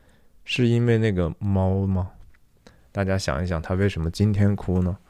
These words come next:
今天发生了什么呢？瑞来，他不就是看到猫的报恩了吗？对不对？那他是为什么哭？就是说我，我为这猫可怜哭，猫的就报恩给我哭，还是说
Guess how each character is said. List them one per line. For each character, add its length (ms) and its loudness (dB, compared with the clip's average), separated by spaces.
今 140 2
天 160 6
发 220 0
生 180 2
了 120 4
什 120 -6
么 120 -4
呢？ 200 0
瑞 200 6
来， 240 0
他 120 0
不 120 2
就 200 2
是 100 0
看 220 -2
到 100 2
猫 300 4
的 100 4
报 280 4
恩 220 2
了 60 0
吗？ 140 -4
对 100 2
不 80 4
对？ 160 2
那 160 -2
他 160 2
是 340 0
为 140 4
什 160 -2
么 140 0
哭？ 300 0
就 120 -2
是 140 0
说 240 2
我， 240 2
我 300 4
为 200 6
这 140 2
猫 320 4
可 200 0
怜 220 2
哭， 240 0
猫 320 4
的 100 6
就 340 4
报 200 8
恩 200 4
给 100 2
我 160 6
哭， 320 -4
还 160 2
是 80 4
说 460 0